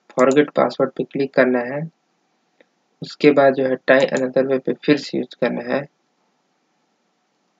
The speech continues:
उसके बाद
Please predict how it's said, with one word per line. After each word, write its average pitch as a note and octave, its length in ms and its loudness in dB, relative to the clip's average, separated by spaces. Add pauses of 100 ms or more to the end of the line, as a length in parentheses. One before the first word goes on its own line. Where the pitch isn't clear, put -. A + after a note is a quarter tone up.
(1700)
उसके C3 420 -4
बाद C3 340 -2